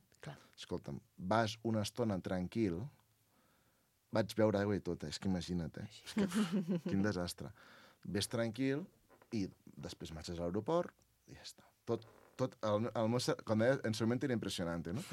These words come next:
Speaker 1: <laughs>
Speaker 2: Pues no. Jo, tot content, vaig fer això, no sé què, ah, vaig, a partir de les tres vaig beure aigua, no sé què, vaig dir, «Escolta'm», se m'han anat les mans, vaig dir, «Escolta'm, he pensat que ara anar a dormir serà pitjor.» Ja, ja va passar el primer error.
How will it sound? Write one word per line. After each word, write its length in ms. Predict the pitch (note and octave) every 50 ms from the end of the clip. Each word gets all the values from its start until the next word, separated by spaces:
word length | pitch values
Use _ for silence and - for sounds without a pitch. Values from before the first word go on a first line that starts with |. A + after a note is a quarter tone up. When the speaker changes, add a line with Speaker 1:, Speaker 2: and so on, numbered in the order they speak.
| G#3 G#3 G#3 F#3+
Speaker 1:
<laughs> 300 | F3+ F#3 F#3 - - -
Speaker 2:
Pues 240 | G#2 G2 - - - -
no. 220 | D#3 A2 - - - - - - - - - - - - - - -
Jo, 160 | A#2 A#2+ C#3 E3+ - - -
tot 200 | - C#3+ C3 -
content, 500 | - C#3 C3 B2+ B2 D#3+ E3 F3+ F3+ E3
vaig 200 | C#3+ E3+ F3+ - -
fer 100 | B2+ B2
això, 200 | - - D#3+ D#3 D#3
no 100 | C#3+ B2+
sé 160 | A#2+ - C3 C3
què, 160 | - D3+ D3 D3 D3 D3+ D3 - - - - - - - - _ _ - -
ah, 140 | G#3 C#3+ -
vaig, 280 | - G#2+ G2+ - - - _ -
a 60 | A2
partir 260 | - G#2+ G2 - A2+ A2
de 80 | G#2+ G2+
les 140 | G#2 G2+ -
tres 160 | - A#2 A2
vaig 120 | A2 G#2+ G2 G#2+
beure 160 | G2+ A2 C3 C#3+
aigua, 260 | D#3 D#3+ D3+ D#3 C#3+
no 80 | B2+ A2+
sé 100 | - B2+
què, 120 | - D#3+ D#3
vaig 140 | C3+ G#2 F2+
dir, 80 | G2+ F2+
«Escolta'm», 320 | - A2 G2+ - F#2 D#2+ - - - - - - - - -
se 140 | - -
m'han 140 | A2 G#2+ A#2+
anat 100 | B2 A#2+
les 160 | A2+ A2 G#2
mans, 100 | C#3+ D#3 C#3+
vaig 80 | A#2+ G2
dir, 60 | G2+ E2+
«Escolta'm, 320 | - - A2+ - F#2 F2+ - - - - _ _ - - - - _ _ _
he 140 | - B2
pensat 340 | - D3 C#3+ C3+ - D3 - -
que 80 | C3
ara 80 | B2+ C#3
anar 120 | C#3 C3+ B2
a 40 |
dormir 200 | B2 A#2+ C3 C#3 -
serà 180 | C3+ B2 B2 A2
pitjor.» 460 | A2+ G#2+ F2 D#2+ G2+ C3 A#2 G2+ B2 D#3 - _ _ _ _ - - - - - - - - - -
Ja, 160 | - - F2 - G#2+
ja 140 | A2+ A#2+ C3+
va 60 | -
passar 160 | B2 - B2+
el 60 | A#2 A2+
primer 160 | A#2+ G#2+ G2+
error. 160 | F#2+ D#2+ D2+